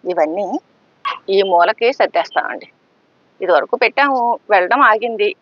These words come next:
పోనీలేని తీసేసాం అనమాట. అందుకనే మీకు ఆ ప్లాస్టిక్స్ నుంచి అయ్యి కనపడుతున్నాయి కదా,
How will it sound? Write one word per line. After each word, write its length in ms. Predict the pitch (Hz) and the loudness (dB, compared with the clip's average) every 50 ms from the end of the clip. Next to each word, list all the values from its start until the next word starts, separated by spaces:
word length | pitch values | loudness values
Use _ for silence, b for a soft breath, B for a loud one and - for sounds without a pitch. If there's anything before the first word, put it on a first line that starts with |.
| _ _ - | _ _ 0
పోనీలేని 380 | 202 180 196 214 220 233 247 | 0 0 0 0 -2 -2 -2
తీసేసాం 420 | 262 269 240 - 262 254 - 254 233 | -2 -2 -2 -2 -2 0 2 2 2
అనమాట. 260 | 226 208 202 196 196 - - _ _ _ _ _ _ - | 2 2 0 -2 -2 -4 -6 _ _ _ _ _ _ -4
అందుకనే 400 | - 180 175 190 208 214 214 - _ _ _ - 190 | -4 -4 -2 -2 -2 0 -2 -4 _ _ _ -6 -6
మీకు 160 | 185 - 185 | -2 0 2
ఆ 200 | 180 175 170 165 | 4 4 4 4
ప్లాస్టిక్స్ 460 | - 190 165 160 - - 180 - 196 | 4 2 0 0 0 -4 -10 -8 -8
నుంచి 160 | 190 180 196 | -8 -6 -6
అయ్యి 160 | 180 160 185 | -8 -6 -8
కనపడుతున్నాయి 520 | 190 185 160 - 165 - - 175 170 151 - | -8 -8 -8 -8 -8 -8 -8 -8 -8 -8 -6
కదా, 220 | - - 139 - | -6 -6 -6 -6